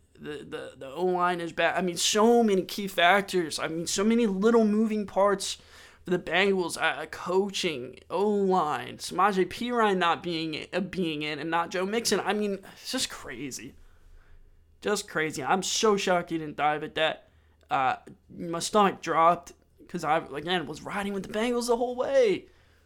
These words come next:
Blows my mind. Blows my mind that he did not <laughs> die for that ball. I mean, that is crazy. On such a big platform, how do you not die for that? But that is your twenty twenty-one to twenty twenty-two N F L season all wrapped up.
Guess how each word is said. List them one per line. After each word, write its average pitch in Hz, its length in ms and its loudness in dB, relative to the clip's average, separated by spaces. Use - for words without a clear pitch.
Blows 277 600 6
my 180 220 2
mind. 104 540 -8
Blows 247 300 4
my 226 140 6
mind 185 260 2
that 139 140 -4
he 170 120 -12
did 139 240 -10
not 156 380 -8
<laughs> - 0 -
die - 80 -12
for - 200 -18
that - 200 -16
ball. - 300 -14
I 180 120 2
mean, 170 160 -2
that 175 280 2
is 165 160 -4
crazy. 240 1120 -2
On 180 160 -4
such 330 340 4
a 311 60 0
big 226 220 0
platform, 131 560 -2
how - 180 2
do 202 80 2
you 190 80 0
not 165 200 0
die 90 160 -4
for - 160 -10
that? - 260 -8
But - 140 -16
that 233 180 6
is 226 140 -2
your 214 120 -2
twenty 247 600 -4
twenty-one 220 800 0
to 214 120 -6
twenty 202 360 -6
twenty-two 190 680 -4
N 180 160 0
F 180 160 -4
L 170 160 2
season 180 460 -6
all 175 240 -4
wrapped 175 400 -4
up. 175 340 0